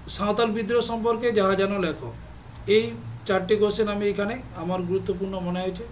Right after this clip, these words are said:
সেগুলো রেখেছি। এরপরে চতুর্থ অধ্যায় যেগুলো রেখেছি দেখো, চার নাম্বার, এটা আনপ-, আনইম্পর্টেন্ট করেছি। কেন? দু হাজার চব্বিশ সালে এখান থেকে পড়ে গেছে, সাধারণত আর আসবে না, কিন্তু তবু তোমাদেরকে করে রাখতে হবে।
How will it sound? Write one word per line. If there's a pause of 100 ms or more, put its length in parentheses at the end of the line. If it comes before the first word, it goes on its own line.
(100)
সেগুলো
রেখেছি। (1000)
এরপরে
চতুর্থ
অধ্যায়
যেগুলো
রেখেছি
দেখো, (1900)
চার
নাম্বার, (120)
এটা
আনপ-,
আনইম্পর্টেন্ট
করেছি।
কেন?
দু
হাজার
চব্বিশ
সালে
এখান
থেকে
পড়ে
গেছে,
সাধারণত
আর
আসবে
না,
কিন্তু
তবু (520)
তোমাদেরকে
করে
রাখতে
হবে।